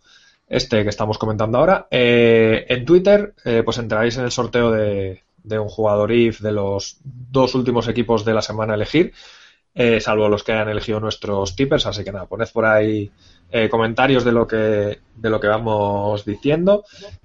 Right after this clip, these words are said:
y nada, elegiremos, eh, un ganador. Sabéis que también podéis comentar en diferido, que damos un tiempo cuando se haya emitido el podcast para que otra gente pueda también participar en el sorteo si, si lo escucha más tarde.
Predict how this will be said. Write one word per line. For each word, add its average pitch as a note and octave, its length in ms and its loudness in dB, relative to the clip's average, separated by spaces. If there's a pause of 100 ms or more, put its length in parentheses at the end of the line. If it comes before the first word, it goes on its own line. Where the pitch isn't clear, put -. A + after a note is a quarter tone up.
(100)
y G#2+ 680 0
nada, G2 220 -4
elegiremos, G2 1160 -6
eh, G2+ 580 -2 (120)
un A#2+ 140 -6
ganador. A#2 360 4
Sabéis B2 240 2
que C3+ 120 4
también B2+ 240 2
podéis A#2+ 240 2
comentar A#2 640 0
en A2 180 -10
diferido, C3 600 2
que A2+ 80 -4
damos A2 340 0
un A2+ 100 -12
tiempo A2+ 460 0 (380)
cuando G#2+ 280 -4
se A2 140 -4
haya A2 80 2
emitido A2 280 -2
el G#2+ 60 -2
podcast A#2 320 -2
para G2 220 -2
que F#2+ 400 -4
otra A#2 240 -2
gente A2 440 -2 (300)
pueda A2+ 200 4
también A2 220 2
participar G2+ 920 0
en A2 120 -4
el G2+ 80 -6
sorteo A2 340 -2
si, G2 420 -4
si - 160 -6
lo G#2 60 -2
escucha - 260 -6
más G2+ 140 -4
tarde. F2+ 240 -10